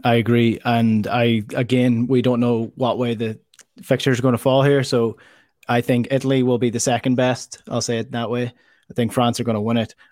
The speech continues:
And like you, I think Netherlands are gonna be absolutely awful. I think they're gonna stink it out. And they,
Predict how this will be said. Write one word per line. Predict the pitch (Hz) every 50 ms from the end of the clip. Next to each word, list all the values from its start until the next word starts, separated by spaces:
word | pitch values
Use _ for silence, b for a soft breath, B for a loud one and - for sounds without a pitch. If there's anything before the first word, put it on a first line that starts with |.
| b
And | 113 113 113
like | 113 123 120 117 -
you, | 120 120 113
I | 113 113
think | 123 117 107
Netherlands | 113 117 117 113 101 101 104
are | 107
gonna | - 110
be | 110 107 -
absolutely | - 110 104 - - 110 - 98 104
awful. | 104 110 107 - - 104 -
I | - 110 117
think | 117 - 135 120 110 104 - - - _ _
they're | - 120 113 113 110
gonna | - 120 110 104
stink | - - - - 123 113 117 110 117
it | 104
out. | 107 107 107 101 -
And | - 107 107 104
they, | 107 104